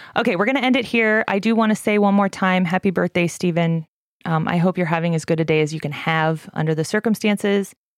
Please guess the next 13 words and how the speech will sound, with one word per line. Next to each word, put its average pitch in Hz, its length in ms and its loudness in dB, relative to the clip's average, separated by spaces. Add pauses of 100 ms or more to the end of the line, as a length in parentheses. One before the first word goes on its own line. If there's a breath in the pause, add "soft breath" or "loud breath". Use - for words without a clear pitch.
(440)
And 180 200 2
please, 196 280 2
please, 180 480 0
if - 560 -2
anyone 190 360 2
in 175 120 0
Stephen's 165 340 -2
family 156 320 0
hears 151 260 -2
this, 156 220 0
please 202 340 0
tell 156 240 -2
him 160 380 -2